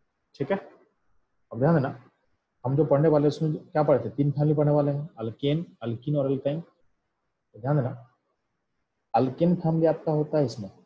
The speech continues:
यानी आपका जो alkane फैमिली आएगा आपके सैचुरेटेड वाले में आएगा। यानी alkane जो फैमिली होगा उसमें हमेशा क्या होगा? उसमें हमेशा आपका कार्बन कार्बन क्या होगा? सिंगल बॉन्ड रहेगा। और अनसैचुरेटेड कैटेगरी में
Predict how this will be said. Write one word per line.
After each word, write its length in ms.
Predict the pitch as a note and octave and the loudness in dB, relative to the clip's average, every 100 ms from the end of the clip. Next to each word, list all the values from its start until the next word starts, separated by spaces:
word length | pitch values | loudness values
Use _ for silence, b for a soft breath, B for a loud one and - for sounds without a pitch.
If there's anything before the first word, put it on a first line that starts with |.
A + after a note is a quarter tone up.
| _ _ _ _ | _ _ _ _
यानी 200 | A#2 C3 | -8 -6
आपका 260 | A#2+ A#2+ C3+ | -6 0 2
जो 80 | C#3 | 4
alkane 400 | A2+ A2+ D#3 D#3 | 2 0 0 0
फैमिली 240 | C#3+ D3 | 0 2
आएगा 200 | C#3+ C#3 - - | 2 2 -2 -8
आपके 180 | - C3+ | -8 -4
सैचुरेटेड 460 | C3+ A#2+ B2 C3 | -2 0 0 0
वाले 160 | G#2+ F#2+ | -2 -4
में 80 | F2+ | -10
आएगा। 180 | - | -12
यानी 920 | - _ _ _ _ _ _ - B2+ - A#2 | -14 _ _ _ _ _ _ -14 -10 -6 -4
alkane 360 | A#2+ - D#3 | -6 -2 0
जो 100 | D3+ | 0
फैमिली 320 | D3 C3+ C#3 | 0 -4 0
होगा 320 | D3 A#2 G2 F3 _ _ _ _ _ _ _ _ _ _ _ _ - | 0 -2 -8 -10 _ _ _ _ _ _ _ _ _ _ _ _ -12
उसमें 260 | A#2+ - D#3+ | -12 -6 -2
हमेशा 340 | C#3 C3+ B2+ | -2 -2 -4
क्या 180 | D3+ D3+ | -2 0
होगा? 140 | A#2 A2 | 0 0
उसमें 220 | G#2+ C3 | -4 -6
हमेशा 360 | B2+ C3+ A#2+ G#2+ - A2 | -4 -4 -4 -6 -6 -6
आपका 300 | A2+ - C3+ | -6 -6 -8
कार्बन 360 | A2+ G#2+ B2+ | -2 -2 -2
कार्बन 260 | C3+ B2 C3 | -2 -4 -2
क्या 140 | C3+ | -2
होगा? 200 | B2+ A#2 | 0 -2
सिंगल 320 | B2+ A#2+ A#2 | -4 -6 -4
बॉन्ड 220 | G2 F#2 F2+ | -4 -6 -12
रहेगा। 260 | F2 - _ _ _ _ _ _ _ _ _ _ _ _ _ B2+ | -20 -20 _ _ _ _ _ _ _ _ _ _ _ _ _ -6
और 240 | C#3+ - | -6 -6
अनसैचुरेटेड 500 | B2+ C#3+ E3 D#3 D#3 | -4 -2 0 0 0
कैटेगरी 280 | D#3 C#3+ D3 | 2 2 2
में 160 | D3+ | 2